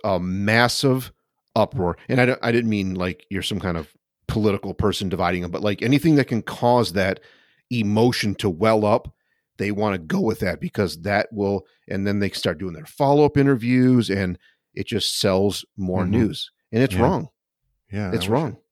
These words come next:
Speaker 2: I wish it wouldn't sell more news, believe me.
Speaker 1: No, but,
Speaker 2: Stupid.
Speaker 1: you know,
Speaker 2: Dumb.
Speaker 1: and pe-, people eat it up.
Speaker 2: Right.
Speaker 1: Uh, there has also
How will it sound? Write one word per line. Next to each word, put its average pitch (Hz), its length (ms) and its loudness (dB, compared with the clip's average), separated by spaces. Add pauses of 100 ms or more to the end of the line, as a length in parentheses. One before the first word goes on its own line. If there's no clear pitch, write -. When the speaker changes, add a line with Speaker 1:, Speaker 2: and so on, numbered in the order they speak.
(100)
Speaker 2:
I 90 60 -16
wish 98 220 -14
it 92 60 -16
wouldn't 90 280 -16
sell 76 260 -14
more 78 200 -6
news, 80 420 -6
believe 87 260 -6
me. 80 160 -12 (340)
Speaker 1:
No, 107 240 -4
but, 107 80 -14
Speaker 2:
Stupid. - 580 -6 (560)
Speaker 1:
you 107 80 -6
know, 127 80 -2
Speaker 2:
Dumb. 95 200 0
Speaker 1:
and 98 140 -4
pe-, 101 80 -10 (600)
people 110 320 0
eat 110 160 2
it 107 80 4
up. 151 180 0 (840)
Speaker 2:
Right. 87 180 -4
Speaker 1:
Uh, 196 280 0
there 110 200 4
has 95 140 0
also 104 680 2